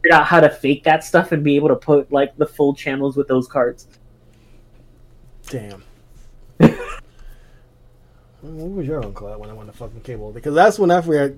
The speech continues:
Speaker 2: finally got rid of, uh, satellite and went Netflix. It was, I think, Netflix and what other stream? Hulu. Netflix, Hulu,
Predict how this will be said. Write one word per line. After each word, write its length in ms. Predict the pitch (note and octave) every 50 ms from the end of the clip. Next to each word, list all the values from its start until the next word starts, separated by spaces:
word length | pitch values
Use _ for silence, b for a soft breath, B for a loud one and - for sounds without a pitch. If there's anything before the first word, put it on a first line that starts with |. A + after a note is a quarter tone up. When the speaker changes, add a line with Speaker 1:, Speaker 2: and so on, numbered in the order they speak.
| -
Speaker 2:
finally 340 | - - D3+ D3 C#3 C3+ C3+
got 140 | C3+ B2+ B2
rid 140 | B2+ B2+ B2+
of, 100 | A#2+ A#2+
uh, 640 | B2 A#2 A2+ A2 G#2+ G#2+ G#2+ G#2 G#2 G#2 - -
satellite 560 | - - - B2+ C#3 C#3 C3 A#2+ A2+ A2 A2
and 140 | G#2+ A#2 A#2+
went 200 | A#2+ A2+ A2+ A2+ - - - b b b b b b b b b b _ _ -
Netflix. 1000 | C#3 C#3+ D#3 F3 E3+ - - F#3 F#3 F3+ F3 - - - - - - - - - - - - D3 D3 - - D3 C#3+ D3+ - D3
It 80 | C#3
was, 120 | C#3+ D3+ D#3+
I 60 | - C3
think, 200 | - F#3 F3 E3+
Netflix 880 | D3+ C#3 C3+ D3 D#3+ D#3+ - - F#3 F#3 F#3 E3+ - - - - - - - -
and 420 | D3 C#3+ C#3 C3+ C3 B2 A#2 - - _ _
what 160 | D3 D3+ D#3+
other 120 | E3 D#3+ D3+
stream? 240 | C3 - - D3+ - _ _ _
Hulu. 600 | - - - - F3+ F3+ E3+ D3+ C#3 B2 A#2 A2+ - _ _ - - _ _ _ - - - - -
Netflix, 540 | C3 D3 D#3+ D#3 - F#3+ F#3+ F#3 F3+ - -
Hulu, 580 | - E3 D#3+ D3+ D3 D3 C#3+ C#3 C3+ C3+ C#3